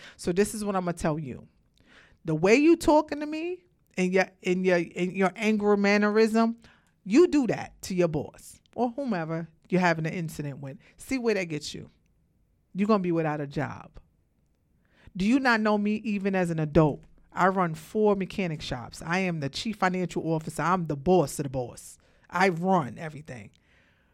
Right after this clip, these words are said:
Do you not know even with that, I still have to report to my boss, right?"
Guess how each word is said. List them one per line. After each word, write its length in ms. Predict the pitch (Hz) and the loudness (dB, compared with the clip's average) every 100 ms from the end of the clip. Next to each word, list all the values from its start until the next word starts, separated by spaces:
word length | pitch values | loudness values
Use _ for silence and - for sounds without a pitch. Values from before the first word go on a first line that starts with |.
| _ _ 170 | _ _ 0
Do 140 | 214 | 4
you 160 | 269 311 | 4 6
not 240 | 247 208 | 4 4
know 380 | 190 202 208 202 | 2 4 4 2
even 320 | 233 226 226 | -2 0 2
with 220 | 202 175 | 2 0
that, 240 | 185 165 151 | 2 4 4
I 100 | 185 | 2
still 220 | - 214 | 4 2
have 180 | 202 170 | 2 0
to 60 | 170 | -4
report 380 | 165 - 143 | -6 -6 -6
to 100 | - | -6
my 220 | 147 156 156 | -4 -2 -2
boss, 480 | 139 123 147 - - _ _ _ 156 | -6 -10 -12 -18 -20 _ _ _ 0
right?" 320 | 160 185 | 2 2